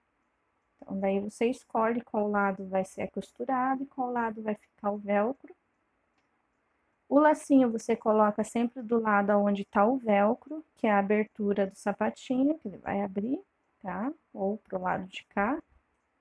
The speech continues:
Se o velcro tiver desse lado, você coloca o lacinho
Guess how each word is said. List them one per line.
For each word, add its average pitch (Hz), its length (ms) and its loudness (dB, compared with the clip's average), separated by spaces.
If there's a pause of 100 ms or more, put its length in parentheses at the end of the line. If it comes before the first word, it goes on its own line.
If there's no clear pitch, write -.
(600)
Se 220 60 -14
o 196 60 -10
velcro 190 460 -2
tiver 190 360 -2
desse 208 260 -10
lado, 269 480 -2
você 285 260 -6
coloca 247 500 -4
o 254 40 -6
lacinho 240 560 -4